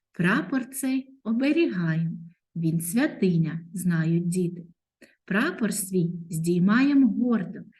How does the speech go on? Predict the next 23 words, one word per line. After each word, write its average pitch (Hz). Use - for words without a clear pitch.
Ми 294
з 262
ним 269
дужі 196
і 285
єдині. 190
Ми 202
навіки 180
вже 233
народом 165
українським 165
в 202
Україні. 175
Дітки, 175
ми 185
з 185
вами 156
згадали 196
державні 247
символи 220
України. 202
Це -
герб 190